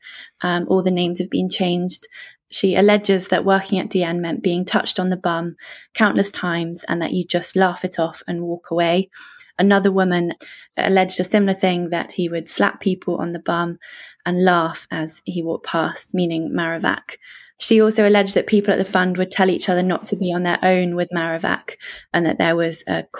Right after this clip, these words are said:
a code among the women working there. Three people we spoke to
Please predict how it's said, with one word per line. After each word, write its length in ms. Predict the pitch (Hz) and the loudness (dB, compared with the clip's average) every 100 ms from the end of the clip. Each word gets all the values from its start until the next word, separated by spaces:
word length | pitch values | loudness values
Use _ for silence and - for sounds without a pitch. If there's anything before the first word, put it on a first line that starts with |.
| - - | -4 -4
a 80 | |
code 460 | 180 - 180 165 156 - - | -2 2 2 2 -4 -10 -10
among 260 | 165 160 | -6 -6
the 80 | 170 | -4
women 320 | 170 165 170 | -4 -4 -6
working 400 | 170 165 - - | -6 -8 -10 -4
there. 240 | - 185 _ _ _ _ _ - | -2 -4 _ _ _ _ _ 0
Three 200 | 269 269 | 2 4
people 360 | 277 254 247 | 2 4 4
we 140 | 233 220 | 4 2
spoke 400 | - 220 220 - | 2 0 0 0
to 360 | 208 196 190 | 2 2 2